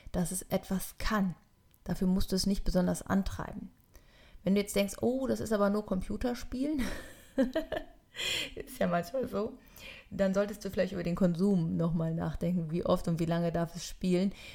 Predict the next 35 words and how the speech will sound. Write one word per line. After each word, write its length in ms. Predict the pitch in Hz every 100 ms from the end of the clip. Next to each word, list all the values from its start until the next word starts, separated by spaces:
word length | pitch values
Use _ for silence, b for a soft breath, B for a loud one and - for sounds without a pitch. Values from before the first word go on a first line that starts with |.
| B
Das 180 | 180 -
heißt 220 | 185 180
nicht, 180 | 185 -
du 40 | 165
solltest 320 | 175 175 -
das 100 | -
total 360 | 165 - 160
aufweichen, 580 | 170 170 - 170 175 180
sondern 380 | 175 175 175 165
welche 300 | 185 185 -
Angebote 440 | 185 185 170 175 165
gibt 180 | 170
es 180 | 165 -
noch? 320 | 175 165 - -
Also 220 | 175 175 170
zum 220 | - 170
Beispiel 760 | 170 165 165 - 160 165 165 B B B B
im 120 | - 180
Bereich 320 | - 160 -
Sport, 560 | - 196 196 185 185
im 120 | - 165
Bereich 360 | 156 160 160
Musik 640 | 170 156 165 202 202 - - _ _ _ _ _ _ _ _ _ - -
oder 240 | 196 185 180
andere 360 | 202 190 180
Hobbys, 260 | 185 180 175
die 100 | 185
man 220 | 180 170
haben 280 | 170 175 170
kann, 240 | - 165
dass 140 | 165 165
es 180 | 165 -
einen 320 | 185 180 -
Ausgleich 540 | 185 214 - 180 170
gibt, 260 | 180 -